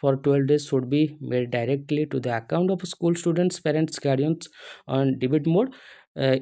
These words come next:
in hard cases, ଅ, where account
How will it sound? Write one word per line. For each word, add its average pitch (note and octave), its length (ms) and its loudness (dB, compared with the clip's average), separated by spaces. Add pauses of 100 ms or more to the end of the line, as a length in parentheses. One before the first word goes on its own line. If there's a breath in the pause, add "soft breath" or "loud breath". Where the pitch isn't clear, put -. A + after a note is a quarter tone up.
(120)
in G3 180 2 (140)
hard C#3 280 0
cases, A#3+ 300 2 (520 soft breath)
ଅ, C3+ 360 2 (540 loud breath)
where F3+ 220 2 (220)
account G#3 380 2